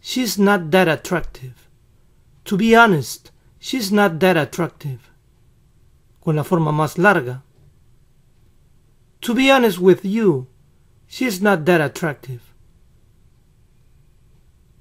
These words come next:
Francamente estoy impresionado o quedé impresionado. Frankly, I'm impressed.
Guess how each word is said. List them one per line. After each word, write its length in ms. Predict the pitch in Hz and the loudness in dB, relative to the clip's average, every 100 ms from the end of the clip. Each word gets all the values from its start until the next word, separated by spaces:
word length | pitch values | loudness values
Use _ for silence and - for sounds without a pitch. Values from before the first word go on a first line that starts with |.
| _ _ _ _ _ _ _ _ _ _ | _ _ _ _ _ _ _ _ _ _
Francamente 1160 | - 196 247 233 190 190 226 196 202 180 - 185 | -2 2 2 2 2 2 2 2 4 4 4 -2
estoy 500 | - - 214 240 202 | -2 -8 -4 0 2
impresionado 960 | 165 170 160 - 156 160 151 120 120 _ _ _ - | 0 0 -4 -2 -2 0 -2 -4 -12 _ _ _ -2
o 340 | 196 180 143 - _ _ | 4 4 4 -6 _ _
quedé 560 | 202 185 165 226 202 156 | 8 8 8 6 4 4
impresionado. 920 | 151 147 139 - 147 151 123 117 - _ _ _ _ _ _ _ _ _ _ | 0 -4 -6 -4 -4 -4 -6 -10 -18 _ _ _ _ _ _ _ _ _ _
Frankly, 840 | - - 214 247 226 226 226 233 - - | -12 0 2 2 0 -2 -2 -4 -10 -8
I'm 160 | 156 170 | -2 0
impressed. 720 | 151 135 175 190 - - | -2 -2 0 -2 -2 -14